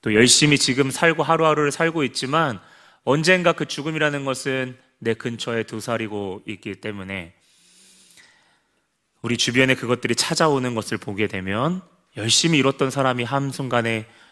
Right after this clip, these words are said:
이유를 잘 모르는 채로 허망하게 떠나가는 그런 모습을 보면 우리의 마음 가운데 공허함이 있게 되죠. 사실 우리에게 근본적인 죽음에 대한 고민과 해결해야 되는 것이 있음에도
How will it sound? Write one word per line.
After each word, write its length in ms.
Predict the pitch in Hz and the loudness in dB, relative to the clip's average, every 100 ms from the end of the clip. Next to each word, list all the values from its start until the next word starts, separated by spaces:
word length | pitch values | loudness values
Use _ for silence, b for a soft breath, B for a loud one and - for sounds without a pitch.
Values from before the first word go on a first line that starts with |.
| b b b _ | b b b _
이유를 680 | 120 147 160 156 151 147 139 | -2 2 4 4 4 4 2
잘 240 | - 113 | 2 -2
모르는 460 | 104 101 110 110 107 | 0 0 0 0 -2
채로 380 | - 104 110 90 | -2 -2 -2 -2
허망하게 580 | 123 127 120 113 110 - | -2 0 0 0 -2 -2
떠나가는 540 | 120 120 117 107 104 | 0 0 0 0 -2
그런 200 | - 98 | -4 -4
모습을 340 | 92 87 101 95 | -4 -6 -4 -4
보면 440 | 95 95 98 87 _ b b - | -4 -4 -4 -8 _ b b -8
우리의 120 | 98 | -4
마음 320 | 90 92 98 | -2 -2 -2
가운데 260 | 98 92 107 | -2 -2 -2
공허함이 680 | - 95 98 92 90 85 87 | -4 -2 0 0 0 -4 -4
있게 200 | - 101 | -4 -2
되죠. 260 | 85 - _ _ B B B B B B B B B | -4 -8 _ _ B B B B B B B B B
사실 240 | - 117 143 | 0 4 8
우리에게 320 | 143 156 151 | 8 8 6
근본적인 520 | 156 160 180 165 165 | 2 2 4 4 2
죽음에 380 | 156 147 165 165 | 0 0 4 4
대한 460 | 156 160 156 110 - | 6 4 2 0 -4
고민과 480 | 139 147 147 143 | -2 -2 0 0
해결해야 420 | 139 156 160 156 151 | 0 0 2 2 2
되는 220 | 139 135 | -2 -4
것이 320 | 123 - 120 | -4 -4 -2
있음에도 880 | 127 - 160 143 127 160 123 92 | -4 -4 -2 0 0 0 0 -4